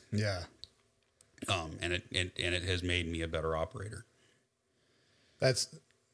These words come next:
Speaker 1: that's good to hear. And that's, you know, on, on this side, that's, uh, that's what you hope for in a chief, is that they, they take that time. And that's, that's everything that I've heard about him too, is that he was just no nonsense, go get it,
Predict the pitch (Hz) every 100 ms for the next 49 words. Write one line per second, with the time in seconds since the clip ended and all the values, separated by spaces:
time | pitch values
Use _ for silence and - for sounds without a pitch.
0 | _ _ - 135 135 139 113 101 120 110
1 | 110 113 - 147 123 101 98 - - -
2 | - 113 98 - - - - 147 123 120
3 | - 110 104 98 - - - - 180 127
4 | 110 - 107 92 90 - - - - -
5 | - - - - - - _ _ - 123
6 | 123 113 110 120 - 123 127 131 - -
7 | - 135 123 139 147 - 107 95 95 95
8 | - 98 90 92 - - 104 110 95 -
9 | 107 120 104 107 101 - 110 104 110 104
10 | 104 104 98 92 95 - 90 90 87 87
11 | - 101 87 - 95 92 - - - 127
12 | 127 113 110 98 - - - - - -
13 | - _ - 131 117 120 110 104 104 -
14 | 101 98 - 110 107 110 104 98 98